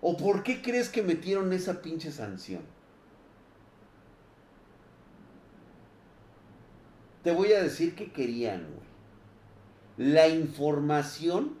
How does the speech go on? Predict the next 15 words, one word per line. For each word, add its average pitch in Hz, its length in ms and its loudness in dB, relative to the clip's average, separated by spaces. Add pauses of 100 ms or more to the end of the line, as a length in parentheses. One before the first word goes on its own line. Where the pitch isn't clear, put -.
(240)
que 139 120 -4
existía 143 920 -6 (2750)
en 127 220 -4
esos 135 260 -4
servidores. 92 520 -8 (1400)
Esa 147 220 -6
era 160 120 -2
la 127 180 -4
pinche 139 260 -10
información 98 500 -12
que 87 80 -20 (140)
querían. - 220 -20 (4000)
Y 127 240 0
eso 156 340 0
es 214 320 -2